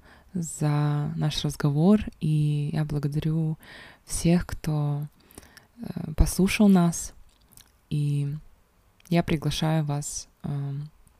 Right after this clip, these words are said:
написать страницы, м, отвечая на вопросы, которые вам задал Рауан. Если вам понравился эпизод,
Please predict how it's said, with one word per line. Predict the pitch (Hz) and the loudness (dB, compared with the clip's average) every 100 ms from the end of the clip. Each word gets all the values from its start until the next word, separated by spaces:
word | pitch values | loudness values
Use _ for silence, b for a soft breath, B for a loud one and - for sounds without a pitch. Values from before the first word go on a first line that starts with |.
| - - _ - - B - | -20 -20 _ -20 -20 B -4
написать | 160 - - 147 - - B B B | 0 0 0 -2 -4 -12 B B B
страницы, | - - 165 156 170 - 170 160 - b b b b b _ _ - | -6 0 2 2 2 0 -4 -6 -10 b b b b b _ _ -12
м, | 143 139 135 139 139 147 - | -8 -6 -6 -8 -8 -10 -8
отвечая | 156 - 180 | -6 2 4
на | 165 | 4
вопросы, | 147 - 160 - - | 2 2 2 0 -4
которые | - 156 147 | -4 -2 -2
вам | 143 | -2
задал | 143 147 151 151 | -2 -4 -4 -2
Рауан. | 143 147 185 - _ _ - - _ _ _ - - - _ _ _ b b b b - | 0 2 0 -2 _ _ -20 -20 _ _ _ -20 -20 -20 _ _ _ b b b b -4
Если | 185 175 | -2 0
вам | 170 | 0
понравился | 175 160 160 180 185 - 185 175 175 - | 0 -2 -2 -2 -4 -6 -4 -4 -4 -8
эпизод, | 156 156 131 160 | -10 -4 -2 -2